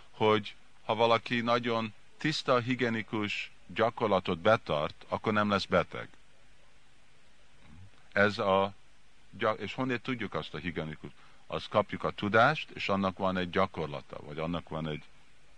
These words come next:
eh, a folyamatja. Mi ez a tréning? Ennek a tréning, ennek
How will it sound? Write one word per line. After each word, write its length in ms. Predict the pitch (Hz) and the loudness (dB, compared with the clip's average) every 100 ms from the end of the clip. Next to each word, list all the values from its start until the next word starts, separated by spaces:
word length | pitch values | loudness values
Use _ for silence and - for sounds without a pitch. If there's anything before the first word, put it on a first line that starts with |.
| - | -16
eh, 300 | 76 71 69 69 - - - - - - | -8 -6 -6 -8 -12 -20 -20 -20 -20 -16
a 80 | |
folyamatja. 800 | 69 - 101 82 71 65 - 50 - - - - - 85 - - - - - - - | -8 2 4 4 -2 -10 -14 -18 -18 -20 -20 -20 -18 -18 -16 -18 -16 -18 -18 -20 -14
Mi 240 | - 117 139 | 0 4 6
ez 220 | 117 95 | 4 4
a 340 | 95 82 80 - - - - - - - - | 4 6 4 -2 -18 -20 -20 -20 -20 -20 -12
tréning? 520 | - 101 98 85 64 - - - - - - - - | -2 2 2 0 -4 -12 -18 -20 -20 -20 -20 -20 -8
Ennek 260 | 98 101 104 | 0 0 0
a 80 | |
tréning, 440 | 98 117 120 123 113 | -2 2 4 4 2
ennek 260 | 104 101 | 2 2